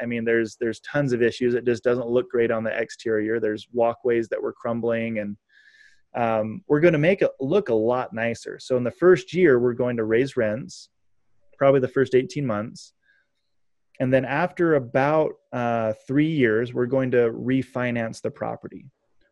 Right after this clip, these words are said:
or do what's called a supplementary loan. And basically, it's a cash out refi. So if we've done all this work to the property,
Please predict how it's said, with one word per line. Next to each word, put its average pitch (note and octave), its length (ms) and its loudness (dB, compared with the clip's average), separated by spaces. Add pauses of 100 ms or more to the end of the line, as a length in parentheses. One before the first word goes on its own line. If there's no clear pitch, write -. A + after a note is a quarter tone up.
or B2 140 0
do C3 200 2
what's B2+ 180 0
called A#2 220 0
a A2 60 -2
supplementary A2+ 880 -4
loan. A#2 420 -8 (920)
And A#2+ 200 -4
basically, E3 440 6
it's B2 120 0
a A2+ 60 -2
cash C3+ 480 -2
out A#2 200 0
refi. A2 500 -6
So A#2+ 240 0
if G#2+ 140 -4
we've D3 320 0
done C#3+ 240 0
all D3 140 0
this B2 180 0
work B2+ 260 0
to - 80 -20
the B2+ 100 -2
property, A2+ 600 -8